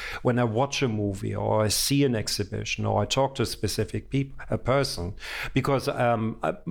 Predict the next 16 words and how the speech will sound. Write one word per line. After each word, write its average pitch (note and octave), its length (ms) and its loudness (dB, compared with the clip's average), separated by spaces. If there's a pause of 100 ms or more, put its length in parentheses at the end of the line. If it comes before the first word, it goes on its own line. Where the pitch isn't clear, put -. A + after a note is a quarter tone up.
(140)
chocolate B2 420 2
is C3+ 220 4
an A#2+ 100 4
emotional A2 720 4
product C#3+ 680 0
of A2+ 200 0
mine. G2+ 540 2 (500)
It D3 240 0
does G#2+ 340 0
reflect A#2 720 2
on, G#2+ 360 2
on A2 220 4
my G#2 220 4
experiences G#2+ 960 2
I G#2+ 120 4
had, G2+ 300 0